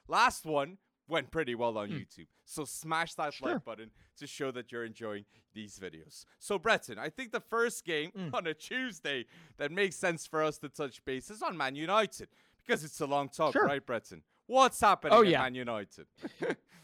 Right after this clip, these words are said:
Speaker 2: Oh, I've already gotten a lot of shtick for my, uh, my comments about Manchester United, and, and I understand it. I understand
Speaker 1: With
Speaker 2: it,
Speaker 1: the
Speaker 2: but I,
Speaker 1: Glazers.
Speaker 2: I
Speaker 1: No, with, about
Speaker 2: with
Speaker 1: the
Speaker 2: the
Speaker 1: Glazers.
Speaker 2: Glazers, with, with, with the Glazers, and I think, um,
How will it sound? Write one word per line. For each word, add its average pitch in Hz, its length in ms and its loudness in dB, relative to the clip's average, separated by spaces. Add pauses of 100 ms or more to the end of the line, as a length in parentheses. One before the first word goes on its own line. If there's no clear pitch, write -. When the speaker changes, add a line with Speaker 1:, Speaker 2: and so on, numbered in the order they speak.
(240)
Speaker 2:
Oh, 185 680 6
I've 202 480 8
already 220 340 4
gotten 202 280 8
a 202 40 4
lot 196 160 10
of 185 80 8
shtick - 400 4
for 170 180 4
my, 160 300 10
uh, 147 260 10
my 160 140 8
comments 170 500 6
about 156 240 8
Manchester 151 540 2
United, 139 420 0
and, 147 140 2
and 220 240 8
I 240 120 8
understand 226 580 6
it. - 220 -6
I 175 160 4
understand 170 480 4
Speaker 1:
With 160 80 0
Speaker 2:
it, - 40 4
Speaker 1:
the 165 80 8
Speaker 2:
but 202 80 6
I, 185 220 10
Speaker 1:
Glazers. 185 300 8
Speaker 2:
I 175 180 6
Speaker 1:
No, 139 80 -8 (320)
with, 131 180 -8
about 143 220 0
Speaker 2:
with 233 160 10
Speaker 1:
the 262 60 2
Speaker 2:
the 220 60 4
Speaker 1:
Glazers. 196 580 8
Speaker 2:
Glazers, 190 100 -2
with, 196 240 0
with, 196 360 -4
with 202 180 4
the 254 100 4
Glazers, 202 500 6
and 185 100 4
I 175 100 8
think, 185 480 0
um, 165 440 8